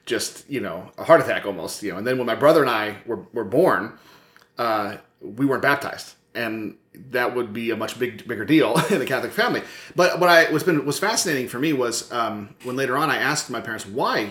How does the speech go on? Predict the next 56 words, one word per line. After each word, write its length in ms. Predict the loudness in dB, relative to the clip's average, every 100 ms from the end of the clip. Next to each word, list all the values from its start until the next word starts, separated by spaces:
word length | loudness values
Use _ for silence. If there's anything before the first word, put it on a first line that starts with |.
| -8
we 100 | -10
weren't 220 | -8 -6
baptized, 560 | -6 -6 -8 -8 -10 -12 _ -20 _
because 180 | -10 -6
of 100 | -4
so 140 | -4 -4
much 200 | -4 -6
of 220 | -8 -12
the, 80 | -12
kind 160 | -8
of 80 | -6
the 40 |
background 280 | -6 -6 -10
with 80 | -8
the 40 |
Catholic 420 | -2 -2 -2 -12 -10
Church, 320 | -10 -10 -14 -20 -20 -20 _
they 140 | -2
said, 220 | 0 -2 0
"Well, 320 | 0 0 -2
in 100 | -2
order 240 | 2 2 0
to 140 | -4
get 160 | -6 -2
you 60 |
baptized, 500 | 2 2 2 0 0
we'd 100 | 0
have 120 | -2
to 60 | -2
stand 240 | -2 0
up 80 | 0
in 60 | -4
front 180 | -4 -2
of 60 |
the 60 | 0
whole 220 | 0 0
group 180 | -6 -4
of 80 | -2
people 300 | 0 0 -2
and, 420 | -2 -2 0 0
uh, 400 | 0 2 2 2
make 160 | 2 2
promises 480 | 2 2 0 -4
about 220 | -2 0 2
what 100 | 2
we 80 |
were 100 | 2
gonna 140 | 2 2
do 220 | 2 4
raising 360 | 6 6 2 0
you. 140 | -2
And 100 | -2
we're 120 | -2
gonna 120 | -4
promise 280 | -4 -4 -2
about 260 | 0 0